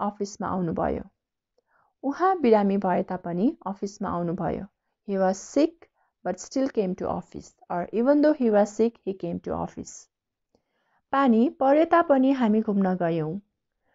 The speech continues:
पानी परे तापनि हामी घुम्न गयौँ।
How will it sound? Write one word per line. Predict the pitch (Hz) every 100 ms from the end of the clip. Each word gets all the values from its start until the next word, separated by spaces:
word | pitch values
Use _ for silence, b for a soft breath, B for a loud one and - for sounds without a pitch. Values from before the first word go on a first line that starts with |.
| _ _
पानी | 240 220 202 233 - _
परे | - 269 330
तापनि | 339 330 262 233
हामी | 240 214 196
घुम्न | 202 202 185
गयौँ। | 180 165 165